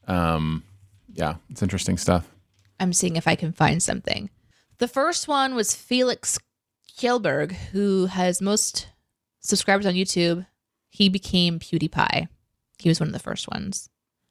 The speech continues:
Speaker 2: But I
Speaker 1: Yeah.
Speaker 2: didn't watch any of his, and this is not helpful. This is, like, showing the top ten now.
Speaker 1: Mm-hmm.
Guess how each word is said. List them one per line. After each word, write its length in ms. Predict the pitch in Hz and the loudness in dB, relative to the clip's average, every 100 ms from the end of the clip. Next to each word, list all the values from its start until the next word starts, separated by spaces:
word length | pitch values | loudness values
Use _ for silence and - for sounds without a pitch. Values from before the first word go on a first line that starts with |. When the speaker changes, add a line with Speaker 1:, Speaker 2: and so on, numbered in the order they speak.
| _ | _
Speaker 2:
But 80 | 196 | 2
I 60 | |
Speaker 1:
Yeah. 100 | 196 | 4
Speaker 2:
didn't 140 | 185 226 | 4 2
watch 280 | 214 226 208 | 0 0 0
any 160 | 190 | 0
of 100 | 170 | 0
his, 580 | 175 151 170 170 - - _ _ _ _ _ 180 | 0 0 0 0 -2 -6 _ _ _ _ _ -2
and 120 | 175 | 0
this 140 | 180 | 0
is 140 | 175 175 | -2 0
not 180 | 160 | 0
helpful. 340 | 160 151 - 156 | 2 -2 0 0
This 160 | 160 | 0
is, 80 | 175 | 0
like, 220 | 165 151 | -2 -2
showing 560 | - - 156 147 147 165 _ | -2 0 0 0 -6 -10 _
the 140 | - 156 | -2 0
top 280 | - 147 - | 2 2 2
ten 340 | 160 147 139 | 0 0 2
now. 440 | 131 135 123 165 - _ - 233 _ - | 2 4 2 -2 -6 _ -10 -10 _ 0
Speaker 1:
Mm-hmm. 300 | 87 82 | 2 2